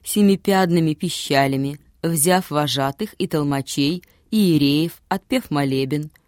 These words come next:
выслушав последний наказ Строгановых: "Иди с миром очистить землю сибирскую и выгнать безбожного салтана Качума".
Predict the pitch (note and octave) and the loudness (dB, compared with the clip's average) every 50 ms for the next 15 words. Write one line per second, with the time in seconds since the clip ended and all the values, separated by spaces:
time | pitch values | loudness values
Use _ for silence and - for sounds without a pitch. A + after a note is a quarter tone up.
0 | _ _ _ _ _ _ _ F3+ F3+ G3 A#3 A#3 - G3 F#3+ - - F3 - - | _ _ _ _ _ _ _ -2 0 0 2 2 0 -2 -2 -2 -2 -4 -4 -2
1 | E3 D#3+ D3+ - - E3 D#3+ C#3+ D#3 D3 C#3+ C#3+ C#3+ C#3+ - D3+ C#3+ C#3+ - - | -2 -2 -2 0 -2 -2 0 2 0 2 2 0 -2 -2 -2 -4 -4 -2 -4 -6
2 | - - C#3 C3+ B2+ C3+ C#3 D3 D3 C#3+ D#3+ - - _ _ _ _ _ _ _ | -4 -2 -2 -2 -2 -2 -2 -2 -2 -4 -6 -8 -10 _ _ _ _ _ _ _
3 | _ _ _ _ _ F#3+ G3 F#3+ D3 D#3 E3 D3+ - - D3+ D#3+ F#3+ G#3+ A3 A#3 | _ _ _ _ _ 0 0 0 0 -2 -4 -4 -2 -2 0 0 0 0 0 0
4 | A3+ A3 - - - D#3+ D#3+ - - C4+ C4 - - F#3+ E3+ C3+ B2+ D3 D#3+ D3+ | -2 -4 -6 -4 -2 -2 -2 -2 -2 -4 -2 -2 -2 -4 -4 -4 -2 -2 0 2
5 | C#3+ C#3+ C#3 - - C#3 C3 C#3+ G#3 A3 G3+ - - - G#3 G#3 G3+ G3+ - _ | 0 0 0 -2 -4 -4 -4 -4 -4 -4 -4 -6 -4 -2 0 0 0 -2 -4 _
6 | _ _ _ _ _ _ A#3 A#3+ A#3+ F#3 G3 A3+ A#3 G3 G#3+ G#3+ G#3+ G#3+ - - | _ _ _ _ _ _ 2 4 4 4 4 2 4 4 4 2 2 0 -4 -4
7 | D3 D#3 D3 D3 C3+ C3+ E3+ G3+ G3 F#3 G3 F#3 F3+ F#3 F3+ - - C#3+ C3+ C3 | -2 -2 -2 0 0 0 -2 0 0 -2 -2 -2 -2 -4 -4 -4 -2 -2 -4 -4
8 | - _ C#3 C#3 C#3+ C#3+ D3 D3 D3 D3 _ - D3 C#3+ - - - C3+ B2+ B2 | -6 _ -4 -2 0 0 -2 -2 -4 -8 _ -8 -8 -8 -6 -6 -6 -4 -4 -4
9 | A#2 A#2 - | -6 -8 -10